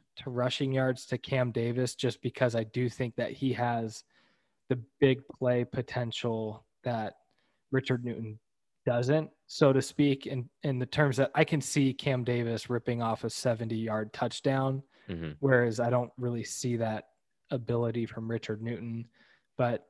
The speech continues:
Speaker 1: again, to Connor's point, I think it's tough to see how the carries are gonna shake out, but that's what I'm going with. I think largely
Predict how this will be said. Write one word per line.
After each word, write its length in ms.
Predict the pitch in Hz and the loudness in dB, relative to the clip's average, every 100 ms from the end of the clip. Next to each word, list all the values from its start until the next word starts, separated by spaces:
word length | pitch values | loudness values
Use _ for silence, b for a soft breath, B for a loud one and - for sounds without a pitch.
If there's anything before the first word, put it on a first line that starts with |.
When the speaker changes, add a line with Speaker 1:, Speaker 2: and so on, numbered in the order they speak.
| - | -4
Speaker 1:
again, 340 | 143 120 123 | -2 0 -2
to 100 | 117 | -2
Connor's 420 | 123 143 127 120 - | 0 2 4 2 -4
point, 440 | - 123 120 120 _ | -2 0 0 -2 _
I 80 | 123 | -4
think 240 | 135 123 | -2 -2
it's 360 | 123 - - - _ _ _ _ - | -4 -6 -14 -16 _ _ _ _ 2
tough 260 | 165 156 - | 4 4 2
to 100 | 143 | -4
see 200 | - 147 | 2 2
how 140 | 135 | 4
the 100 | 131 | 0
carries 480 | - 139 123 123 117 | -2 0 0 0 -2
are 80 | 117 | -4
gonna 260 | 123 120 | -4 -4
shake 360 | 113 - 127 - | -4 -2 -2 -2
out, 300 | 113 113 113 _ | -2 -2 -4 _
but 280 | - 107 101 _ _ _ _ _ | -6 -6 -8 _ _ _ _ _
that's 200 | 135 135 | 0 4
what 120 | 139 | 4
I'm 120 | 123 | 4
going 260 | 120 120 120 | 2 0 2
with. 200 | 120 - | 0 -2
I 60 | 123 | 0
think 300 | 135 131 135 | 2 2 -2
largely 840 | 127 120 123 120 127 123 120 120 | 0 6 6 4 2 4 4 2